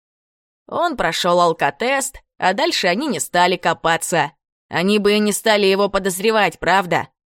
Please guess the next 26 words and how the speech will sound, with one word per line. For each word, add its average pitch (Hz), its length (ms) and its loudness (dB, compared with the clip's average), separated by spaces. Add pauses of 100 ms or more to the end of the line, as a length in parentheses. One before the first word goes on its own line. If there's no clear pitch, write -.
(120)
Он 185 220 0
же 185 120 2
женится 196 520 0
на 190 140 2
Безилдан". 175 720 0 (680)
"Значит, 170 440 -6
этому 208 360 2
ублюдку 226 400 0
все 226 240 -2
сошло 233 400 0
с - 120 -4
рук!" 277 360 0 (600)
"Ну, 302 460 0
и 170 240 -2
теперь 214 400 0
уже 185 200 -2
слишком 214 500 -2
поздно 208 400 0
его 160 160 0
задерживать". 156 800 -2 (640)
"Думаешь, 185 540 0
Элис 208 300 0
знает, 247 320 0
что - 200 -2
он 202 200 2
нюхает?" 170 500 -2